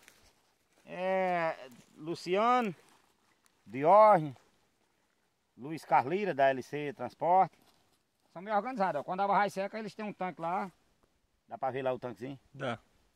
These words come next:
Speaker 1: Um reservatório d'água lá, eles colocam água com, com as caixas d'água num, puxando num tratorzinho.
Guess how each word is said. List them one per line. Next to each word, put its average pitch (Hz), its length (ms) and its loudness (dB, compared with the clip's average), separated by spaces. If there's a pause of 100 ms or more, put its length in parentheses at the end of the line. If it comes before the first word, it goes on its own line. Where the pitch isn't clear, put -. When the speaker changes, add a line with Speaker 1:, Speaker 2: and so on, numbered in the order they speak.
(260)
Speaker 1:
Um 101 60 -20
reservatório 139 600 -4
d'água 135 240 -4
lá, 160 360 -2
eles 185 440 -6 (280)
colocam 175 420 -6
água 175 260 -6
com, 190 400 -10 (760)
com 165 80 -12
as 175 160 -12
caixas 175 280 0
d'água 156 300 4
num, 185 560 -6 (680)
puxando 190 320 -6
num 208 100 -4
tratorzinho. 190 580 0